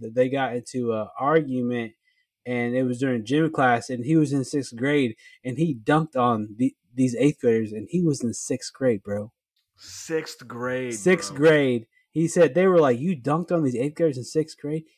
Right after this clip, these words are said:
Speaker 1: He said, "Yeah, I was in sixth grade." And in my head, I was like, "Yeah, that's when it, that's when everybody knew that man was different."
Speaker 2: Yeah, dude. So I'm just saying,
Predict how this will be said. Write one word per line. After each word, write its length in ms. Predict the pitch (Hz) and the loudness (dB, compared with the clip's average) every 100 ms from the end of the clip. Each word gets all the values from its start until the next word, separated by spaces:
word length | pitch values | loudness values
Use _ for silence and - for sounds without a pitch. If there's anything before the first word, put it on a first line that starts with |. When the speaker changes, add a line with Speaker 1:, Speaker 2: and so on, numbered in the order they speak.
| - | -10
Speaker 1:
He 100 | 147 | -6
said, 200 | 135 113 | -4 -2
"Yeah, 240 | 147 143 | 0 2
I 20 | 139 | 0
was 140 | 127 | -4
in 80 | 127 | -10
sixth 340 | - 127 - | -8 -8 -8
grade." 260 | - 107 107 _ _ - | -6 -6 -6 _ _ -4
And 120 | 139 | -2
in 60 | 151 | 0
my 80 | |
head, 160 | 139 156 | 2 2
I 80 | 143 | 4
was 180 | 127 127 | 2 0
like, 240 | 117 - - _ - | -2 -4 -16 _ -4
"Yeah, 180 | 135 131 | 0 2
that's 280 | 151 165 | 2 2
when 120 | 165 143 | 2 2
it, 140 | 143 - - 135 | 0 -6 -12 -2
that's 200 | 156 165 | 0 2
when 140 | 165 | 2
everybody 380 | 151 147 135 131 | 4 4 2 4
knew 200 | 135 131 | 4 4
that 160 | 139 127 | 4 2
man 180 | 123 | 2
was 160 | 107 104 | -2 -6
different." 500 | 98 123 - 104 95 _ _ _ _ - | -2 -4 -2 -10 -12 _ _ _ _ -10
Speaker 2:
Yeah, 300 | 143 143 135 | -4 -2 -2
dude. 420 | 123 143 139 127 | -2 -2 -2 -4
So 420 | - 170 143 139 _ | -2 2 2 -2 _
I'm 180 | 170 170 | 0 0
just 200 | 147 - | 0 -4
saying, 480 | 147 135 123 117 113 | -2 -2 -2 -6 -12